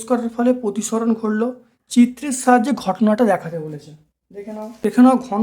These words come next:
তো, লঘু মাধ্যম থেকে ঘন মাধ্যমে এলো। তাহলে দেখো, লঘু মাধ্যম থেকে ঘন মাধ্যমে যখন আলো আসবে, তখন অভিলম্বের দিকে সরে আসবে। তাহলে আপাতন কোণ আই, প্রতিসরণ কোণ আর,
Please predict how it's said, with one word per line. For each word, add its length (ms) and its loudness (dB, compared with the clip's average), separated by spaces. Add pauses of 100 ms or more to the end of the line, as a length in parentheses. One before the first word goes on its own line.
তো, 140 -8 (300)
লঘু 280 -2
মাধ্যম 420 4
থেকে 200 -4
ঘন 260 -8
মাধ্যমে 440 0
এলো। 180 0 (1900)
তাহলে 200 -4
দেখো, 220 -2 (920)
লঘু 220 2
মাধ্যম 420 4
থেকে 180 -4
ঘন 260 -4
মাধ্যমে 440 2
যখন 260 2
আলো 220 0
আসবে, 460 -4 (380)
তখন 220 -2
অভিলম্বের 540 2
দিকে 220 -4
সরে 260 -4
আসবে। 340 -4 (840)
তাহলে 180 -2
আপাতন 520 -2
কোণ 160 2
আই, 200 2 (480)
প্রতিসরণ 560 0
কোণ 200 0
আর, 260 -4